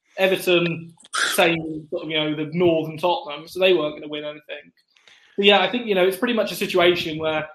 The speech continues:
and I, I worry we're gonna see this a lot this season, where it's just gonna be, it's Chelsea or Arsenal,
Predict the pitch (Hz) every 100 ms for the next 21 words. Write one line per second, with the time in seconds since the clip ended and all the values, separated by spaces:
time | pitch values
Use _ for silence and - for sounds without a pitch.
0 | _ 190 190 196 214 240 240 208 190 196
1 | 202 180 190 202 165 156 165 147 147 165
2 | 175 170 175 165 170 156 - _ _ -
3 | 202 - 190 175 - 165 160 - 170 160
4 | 175 160 156 151